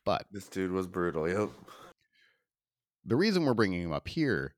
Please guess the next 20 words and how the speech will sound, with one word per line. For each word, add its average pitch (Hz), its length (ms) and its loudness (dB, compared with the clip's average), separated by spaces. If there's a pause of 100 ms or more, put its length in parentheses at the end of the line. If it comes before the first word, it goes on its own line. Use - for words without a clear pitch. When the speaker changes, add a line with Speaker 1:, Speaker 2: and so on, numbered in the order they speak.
(320)
Speaker 1:
is 87 180 -2
that 76 300 -4
two 165 280 -4
of 151 120 -2
his 139 160 -6
wives 87 480 -2
were 78 180 -4
killed 76 420 -4
during 71 300 -6
this - 180 -12
attack. - 560 -10 (280)
Speaker 2:
Oh, 98 260 0
Speaker 1:
And 80 180 0
Speaker 2:
so 85 140 0
Speaker 1:
he 92 100 2
was 92 120 4
Speaker 2:
he 110 200 4
Speaker 1:
also 90 120 0
Speaker 2:
is 92 340 0
Speaker 1:
there. 71 240 -8